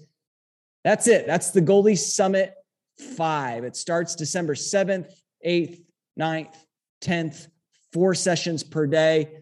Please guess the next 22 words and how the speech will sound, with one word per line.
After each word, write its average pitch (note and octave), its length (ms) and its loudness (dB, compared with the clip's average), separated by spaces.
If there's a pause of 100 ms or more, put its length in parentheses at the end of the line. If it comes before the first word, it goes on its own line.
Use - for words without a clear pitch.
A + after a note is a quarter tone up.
(160)
Sign F3+ 460 -2
up E3 160 -2
at C#3 120 -2
goalie D#3 280 2
summit D3+ 400 -4
dot B2 260 -10
com. E3 520 -4 (380)
Get A#3+ 160 2
the A#3 80 6
V F3 240 2
I D3 160 0
P D#3+ 240 -2
pass. D3+ 420 -4
And F3+ 120 -6
if D3 80 -8
you F3 100 -4
want, A3+ 380 -10
you F3 80 -4
can F#3 80 -4
get E3+ 160 -6
the D3 100 0
Elite F3+ 400 2